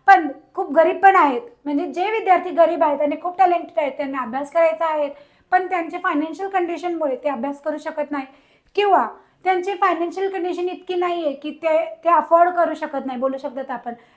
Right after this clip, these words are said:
ते अफोर्ड करू शकत नाही ते स्टडीज. म्हणून specially गव्हर्नमेंटनी त्यांच्यासाठी ही स्कॉलरशिपची परीक्षा आणली आहे. ही स्कॉलरशिपची नवोदयची विद्यालय सुरू केलेली आहेत. तर भारतातील सर्व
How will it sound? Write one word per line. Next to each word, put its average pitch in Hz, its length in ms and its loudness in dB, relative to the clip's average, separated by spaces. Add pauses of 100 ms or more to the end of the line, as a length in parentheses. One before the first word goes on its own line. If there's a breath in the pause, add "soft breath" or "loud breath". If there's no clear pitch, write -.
ते 392 60 0
अफोर्ड 381 420 6
करू 381 220 -2
शकत 330 320 -6
नाही 302 200 -4
ते 311 260 -10
स्टडीज. 269 420 -8 (440 soft breath)
म्हणून 339 400 0 (360 loud breath)
specially 370 380 -2
गव्हर्नमेंटनी 349 500 2
त्यांच्यासाठी 320 640 -4
ही 330 180 -8
स्कॉलरशिपची 285 720 -6
परीक्षा 330 420 -2
आणली 262 300 -2
आहे. 233 260 -4 (400 soft breath)
ही 349 120 -6
स्कॉलरशिपची 311 580 -2
नवोदयची 302 460 -2
विद्यालय 269 360 -2
सुरू 277 300 -6
केलेली 247 260 -2
आहेत. 240 240 -6 (440 soft breath)
तर 359 200 8 (300 loud breath)
भारतातील 415 560 2
सर्व 392 280 2